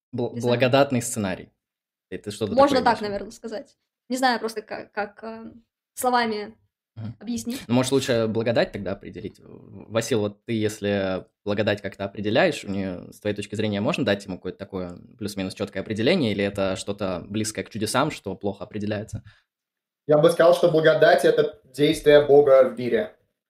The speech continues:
Speaker 3: Это то,
Speaker 2: Прав.
Speaker 3: как Бог
Speaker 2: Мгм.
Speaker 3: действует в мире.
Speaker 1: Мгм.
Speaker 3: Вот.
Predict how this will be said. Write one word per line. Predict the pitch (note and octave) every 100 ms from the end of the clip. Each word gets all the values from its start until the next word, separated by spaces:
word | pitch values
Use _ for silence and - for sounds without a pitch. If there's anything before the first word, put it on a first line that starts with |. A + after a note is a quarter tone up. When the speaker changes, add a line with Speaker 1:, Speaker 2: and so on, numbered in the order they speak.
| _ _
Speaker 3:
Это | B2 B2+
то, | - C3+
Speaker 2:
Прав. | C#3
Speaker 3:
как | C3 B2+ -
Бог | B2 B2 -
Speaker 2:
Мгм. | A2+
Speaker 3:
действует | B2 B2 A#2+ A#2
в | A#2+
мире. | A2+ A2 - _ _ -
Speaker 1:
Мгм. | G2 - _
Speaker 3:
Вот. | A2 A2+ -